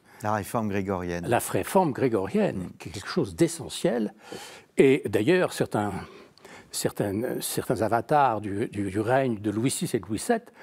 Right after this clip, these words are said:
Speaker 2: seront liés à cette réforme.
Speaker 1: Mm.
Speaker 2: Et la difficulté de relation entre la papauté, d'un côté, et l'épiscopat, une partie de l'épiscopat français,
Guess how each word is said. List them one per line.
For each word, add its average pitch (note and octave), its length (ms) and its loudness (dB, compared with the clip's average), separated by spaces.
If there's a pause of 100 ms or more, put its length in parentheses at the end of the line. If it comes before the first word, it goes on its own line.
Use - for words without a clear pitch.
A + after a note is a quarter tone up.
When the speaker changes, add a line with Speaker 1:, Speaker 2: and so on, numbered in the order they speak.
(140)
Speaker 2:
seront A#2 400 2
liés F#3+ 260 2
à - 80 0
cette - 200 -4
réforme. - 460 -6 (160)
Speaker 1:
Mm. F#2+ 140 -4 (340)
Speaker 2:
Et A#2+ 100 4
la A2 120 2
difficulté A2+ 640 2
de A#2+ 180 -2
relation E3+ 680 2 (420)
entre - 280 0
la F2+ 100 2
papauté, D#3+ 600 0 (200)
d'un F#3+ 120 -6
côté, - 380 -2 (580)
et - 40 -2
l'épiscopat, - 540 -2
une A2 120 -4
partie - 280 -4
de A#2 60 -2
l'épiscopat - 440 -2
français, G#3+ 460 -4